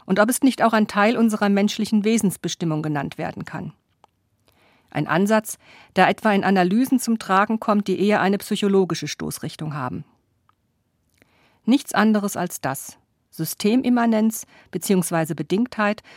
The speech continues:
und anthropologische Wesensbestimmung vermittelt uns ja am Ende der Autor mit Niccolo Machiavelli, wenn er seinen erfolgreichen Fürsten, aber auch die ihn umgebende Gesellschaft beschreibt.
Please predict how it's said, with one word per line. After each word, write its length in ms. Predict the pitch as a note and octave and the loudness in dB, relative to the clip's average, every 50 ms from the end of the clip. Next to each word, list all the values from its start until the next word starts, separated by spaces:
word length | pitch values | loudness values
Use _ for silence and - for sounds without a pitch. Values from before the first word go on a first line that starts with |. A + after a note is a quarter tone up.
| - - | -18 -6
und 180 | - F#3 - - | -4 -4 0 2
anthropologische 840 | G#3 A3 - - A#3 A3 - G#3 G3 G3 G3 F#3+ G#3 F#3+ - F#3 E3+ | 2 2 2 0 -2 0 0 0 2 2 2 0 -2 -4 -4 -2 -2
Wesensbestimmung 880 | E3+ E3+ E3 D#3+ - - - D3 - - - D#3+ D#3+ E3 D#3+ D#3+ E3 - _ _ _ _ _ _ _ | 0 0 -2 -4 -6 -8 -12 -12 -12 -10 -10 -8 -8 -8 -8 -10 -12 -16 _ _ _ _ _ _ _
vermittelt 460 | - - F3+ F#3 A#3+ - C#4+ B3+ - | -2 2 4 4 4 4 4 0 2
uns 200 | - A3 G#3+ - | 2 0 0 2
ja 120 | - G3 E3+ | 0 0 0
am 100 | F3+ - | 0 0
Ende 360 | - F#3+ G#3+ G#3+ A3 A3 A3 - - _ - | 0 2 2 4 2 2 0 -4 -10 _ -4
der 160 | F#3+ - - | -2 0 2
Autor 240 | F3+ F#3+ - G#3 F#3+ | 0 0 0 0 0
mit 180 | F#3 F#3 - | 0 -2 -2
Niccolo 320 | G3 G3+ - - F#3+ F3+ F3 | -4 -6 -4 -2 -2 -2 -2
Machiavelli, 680 | E3+ E3 - - - E3+ D#3 D3+ C#3 C3+ C#3 D3+ D#3+ - _ _ _ _ _ _ _ _ _ | -4 -6 -6 -6 -6 -4 -4 -2 -4 -4 -6 -8 -12 -16 _ _ _ _ _ _ _ _ _
wenn 120 | F3+ F3+ | 0 0
er 80 | F3+ F3+ | 0 2
seinen 280 | E3+ F3+ E3+ F3 F3 | 2 2 2 2 2
erfolgreichen 680 | D#3+ D#3+ - - G3+ G#3 G#3+ - - F3+ F3+ - F3 D#3+ | 2 0 2 2 2 0 2 0 0 0 0 0 -4 -8
Fürsten, 560 | - - G#3 G#3+ A3+ - - - A3+ A3 A3 - _ - _ _ _ | -4 -2 -2 -2 -2 -4 -4 -2 -2 -2 -2 -4 _ -20 _ _ _
aber 260 | - G#3 G3+ A3 - | 0 2 4 4 4
auch 120 | - G#3+ - | 4 2 2
die 240 | - - A3 G#3 - | -2 -4 -4 0 2
ihn 120 | G#3+ G#3+ | 2 4
umgebende 520 | F#3+ F#3 E3+ G3 G3+ G#3+ A3 G#3+ F#3+ F#3+ | 4 2 0 0 -2 0 2 0 0 0
Gesellschaft 680 | - F3+ E3 - D#3 D#3+ E3 - - F3+ E3 - - - | -2 -4 -4 -2 -2 -2 -2 -4 -4 -6 -6 -8 -10 -12
beschreibt. 560 | - F3 - - C3 B2+ B2+ - - - - | -10 -10 -8 -8 -10 -12 -12 -14 -18 -20 -20